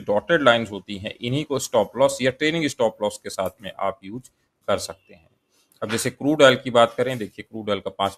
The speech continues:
मिनट का कल मैंने चार्ट लगाया, यहाँ पे बाय बन रहा है लेकिन यहाँ हम बाय नहीं करेंगे, हम यहाँ कहीं से बाय एंट्री लेंगे,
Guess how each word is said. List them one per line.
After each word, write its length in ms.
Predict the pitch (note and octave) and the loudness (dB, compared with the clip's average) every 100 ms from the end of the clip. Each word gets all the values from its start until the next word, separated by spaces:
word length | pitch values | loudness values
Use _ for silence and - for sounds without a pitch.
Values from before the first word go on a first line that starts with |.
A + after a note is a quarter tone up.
| G2 | -14
मिनट 120 | - | -14
का 100 | G2+ | -10
कल 140 | F#2+ F#2 | -8 -8
मैंने 220 | F#2 F#2 | -10 -10
चार्ट 320 | A2 A#2+ B2 | 0 2 2
लगाया, 400 | B2+ B2 B2 B2 B2 _ _ _ | 2 4 4 2 -2 _ _ _
यहाँ 280 | D3 C#3 D3 | -4 0 0
पे 140 | D#3+ | 0
बाय 220 | C#3 C3+ | 8 8
बन 160 | C3+ C3+ | 8 4
रहा 140 | C3+ | 4
है 80 | C3+ | 2
लेकिन 220 | B2+ A#2 | 0 -2
यहाँ 260 | G#2 A#2+ D#3 | -2 2 2
हम 120 | D#3+ | 2
बाय 180 | C#3+ B2+ | 6 6
नहीं 160 | A#2+ A2+ | 6 -2
करेंगे, 460 | A2 G#2 G#2 A2 G#2+ | -6 -6 -8 -12 -10
हम 160 | G2+ F#2 | -10 -8
यहाँ 260 | F#2 B2+ D3 | -10 -4 -4
कहीं 200 | A#2+ A#2 | -4 -8
से 120 | A#2+ | -6
बाय 200 | G2+ G2 | 0 0
एंट्री 220 | F#2 G#2 | 0 -8
लेंगे, 400 | G2 F#2+ F#2+ G2+ | -8 -8 -8 -12